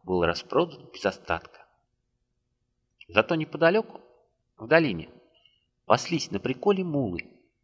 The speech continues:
не меньше тридцати голов. Все они теперь принадлежали охотнику на бизонов.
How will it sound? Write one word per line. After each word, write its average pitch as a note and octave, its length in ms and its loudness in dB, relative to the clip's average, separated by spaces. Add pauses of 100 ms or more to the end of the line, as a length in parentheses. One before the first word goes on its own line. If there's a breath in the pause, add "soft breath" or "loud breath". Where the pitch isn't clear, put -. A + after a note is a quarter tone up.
(240)
не F2+ 160 2
меньше D#3+ 420 -4
тридцати B2 540 -6
голов. E3+ 340 -4 (1160)
Все - 300 0
они A2 160 -2
теперь - 480 -4 (460 soft breath)
принадлежали A#2+ 840 2
охотнику - 640 -6
на C#3 100 -6
бизонов. G2 440 -6